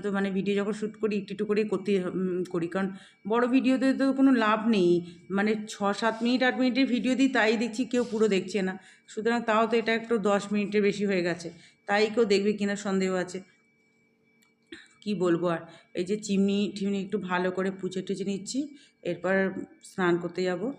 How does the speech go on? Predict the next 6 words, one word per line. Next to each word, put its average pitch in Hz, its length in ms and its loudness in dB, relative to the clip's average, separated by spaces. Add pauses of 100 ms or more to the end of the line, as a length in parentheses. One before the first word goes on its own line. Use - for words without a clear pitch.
(920)
দেখো 180 320 -4
পুজো 185 260 0
দেওয়া 180 260 2
হয়ে 185 240 2
গেল। 185 180 4 (320)
আজকে - 320 -10